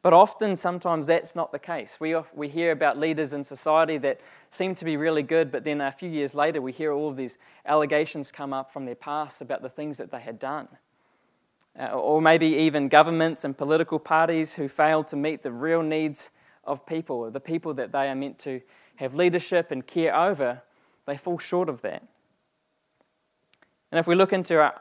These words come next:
our own history, maybe, we, we, we might have looked to people, and we've looked to people to trust them, and,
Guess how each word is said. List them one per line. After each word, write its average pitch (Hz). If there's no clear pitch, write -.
our 143
own 165
history, 170
maybe, 117
we, 147
we, 151
we 170
might 196
have 135
looked 143
to 147
people, -
and 135
we've 180
looked 156
to -
people 151
to 123
trust -
them, 127
and, 135